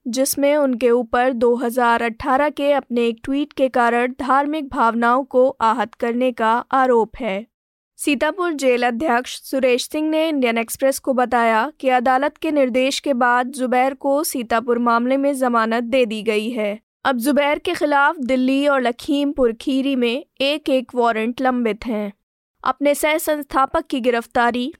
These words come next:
कानूनी कार्रवाइयों और नफरती मुहिमें चलने के बाद भी ऑल्ट न्यूज़ का न्यूज़ रूम काम कर रहा है।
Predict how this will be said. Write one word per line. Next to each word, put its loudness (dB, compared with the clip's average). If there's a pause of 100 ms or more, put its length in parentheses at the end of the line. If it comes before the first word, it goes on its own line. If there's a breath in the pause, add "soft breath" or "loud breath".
कानूनी 2
कार्रवाइयों 0 (100)
और 2
नफरती 0
मुहिमें 0
चलने -2
के -2
बाद 2
भी -4 (140)
ऑल्ट 2
न्यूज़ -2
का 2
न्यूज़ -2
रूम 0
काम 0
कर -2
रहा 0
है। -4